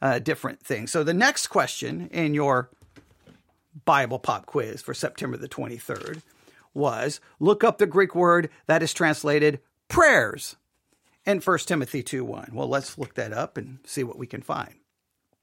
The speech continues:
First Timothy chapter two, verse one. All right. I'm, I'm doing more review here than I in-, initially thought, but just to kind of show you how this is to work. All right.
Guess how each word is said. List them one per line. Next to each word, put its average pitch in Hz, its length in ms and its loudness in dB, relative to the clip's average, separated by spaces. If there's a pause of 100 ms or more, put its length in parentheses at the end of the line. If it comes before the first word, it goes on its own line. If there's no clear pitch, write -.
(840)
First 151 260 -2
Timothy 135 400 -4
chapter - 320 -6
two, 120 200 -4
verse 113 280 -10
one. 113 300 -10 (880)
All 101 80 -8
right. 104 360 -6 (220)
I'm, - 140 -8
I'm 143 140 -6
doing 139 340 -2
more 151 200 2
review 139 360 -2
here 143 180 0
than 123 160 -6
I 120 140 -6
in-, 131 240 -4
initially 135 480 -4
thought, 131 400 0
but 147 100 -8
just 165 220 -8
to - 60 -8
kind 175 180 -2
of 147 80 -4
show - 100 0
you 160 160 2
how 151 140 2
this 139 320 -4
is 147 200 -4
to 185 120 -2
work. 139 440 -4
All 131 100 0
right. 117 340 -4